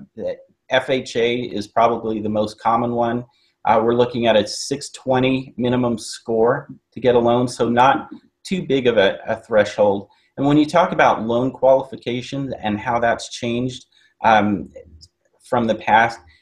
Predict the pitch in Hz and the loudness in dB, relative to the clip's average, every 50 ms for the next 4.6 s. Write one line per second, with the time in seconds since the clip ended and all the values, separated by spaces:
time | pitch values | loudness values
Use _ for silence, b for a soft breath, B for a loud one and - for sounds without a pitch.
0 | b b - 120 - - 139 156 180 175 156 143 127 104 101 113 107 107 120 127 | b b -14 -14 -10 -6 -4 0 2 2 2 2 2 0 0 4 4 6 6 6
1 | 139 139 127 113 110 110 110 - 113 101 101 104 101 110 110 - - 123 123 123 | 4 4 2 -2 -2 -4 -4 -4 -4 0 2 4 4 4 2 0 -6 -8 -6 -4
2 | 120 123 127 117 - - 107 110 110 110 107 113 117 117 117 113 107 113 - - | -4 -2 -2 -4 -4 -4 -4 -4 -2 -4 -2 -2 0 2 2 2 0 -2 -4 -4
3 | 107 101 - - 123 123 - - 107 - - - 120 120 117 101 - - - - | -6 -6 -4 -4 -6 -6 -6 -8 -12 -10 -2 2 2 4 4 2 -2 -4 -6 -2
4 | 117 110 110 110 110 110 113 113 110 107 107 | 0 0 0 0 -2 -2 -2 -2 -2 -4 -6